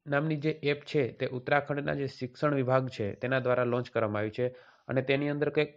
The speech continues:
એનિમેટેડ વીડિયોઝ અને ઓડિયોઝ ને એ બધી,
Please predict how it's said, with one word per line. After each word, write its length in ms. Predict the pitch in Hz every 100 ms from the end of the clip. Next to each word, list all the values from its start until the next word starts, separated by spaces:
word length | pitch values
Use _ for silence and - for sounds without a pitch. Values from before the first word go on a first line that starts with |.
| -
એનિમેટેડ 520 | 139 139 139 139 135
વીડિયોઝ 480 | 123 131 135 139 139
અને 240 | 135 127
ઓડિયોઝ 440 | - 131 135 135
ને 100 | 127
એ 40 | 127
બધી, 340 | 127 127 135